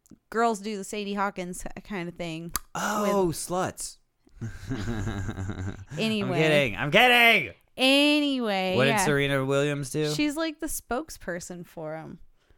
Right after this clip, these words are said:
Speaker 1: which I found really interesting.
Speaker 2: That is interesting.
Speaker 1: Yeah. I don't know why. It's just like
Speaker 2: Well, she's not an
Speaker 1: All right.
Speaker 2: attractive woman, right?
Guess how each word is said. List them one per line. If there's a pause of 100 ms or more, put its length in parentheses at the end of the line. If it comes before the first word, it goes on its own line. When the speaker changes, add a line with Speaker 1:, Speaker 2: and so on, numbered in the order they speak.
(220)
Speaker 1:
which
I
found
really
interesting. (960)
Speaker 2:
That
is
interesting.
Speaker 1:
Yeah. (200)
I
don't
know
why.
It's
just
like (420)
Speaker 2:
Well,
she's
not
an
Speaker 1:
All
right.
Speaker 2:
attractive
woman, (1160)
right?